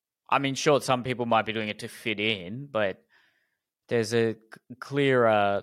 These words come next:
to me, there's just, there's a definite nice, uh, head spin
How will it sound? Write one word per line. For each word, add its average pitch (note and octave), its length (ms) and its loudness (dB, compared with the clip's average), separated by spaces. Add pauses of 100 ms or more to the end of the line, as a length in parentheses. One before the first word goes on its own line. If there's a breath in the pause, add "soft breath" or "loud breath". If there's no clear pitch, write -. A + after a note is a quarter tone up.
to A#2+ 120 -8
me, A#2 280 0
there's G#2+ 240 -4
just, G#2+ 260 -16
there's G#2+ 180 -10
a G#2+ 40 -20
definite A#2 520 -4 (1500)
nice, A#2 520 -4
uh, G#2 340 2 (1000)
head A#2+ 380 -4
spin G#2+ 680 -6